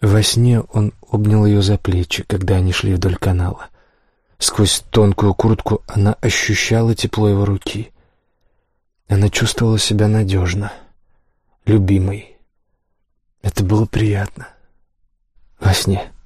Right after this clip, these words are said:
С сердитым вздохом она вытащила из держателя на стене два бумажных полотенца и вытерла лицо.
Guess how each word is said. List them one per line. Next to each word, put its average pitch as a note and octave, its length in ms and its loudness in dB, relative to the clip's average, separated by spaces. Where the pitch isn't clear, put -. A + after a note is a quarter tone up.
С - 100 -10
сердитым A#2+ 600 2
вздохом G#2+ 480 2
она A2 240 2
вытащила G#2+ 540 -2
из G2+ 180 0
держателя G2+ 640 0
на G2 100 2
стене G#2+ 340 2
два G2+ 180 2
бумажных G2 440 0
полотенца A2 540 0
и - 20 2
вытерла F#2+ 340 0
лицо. F#2+ 380 -4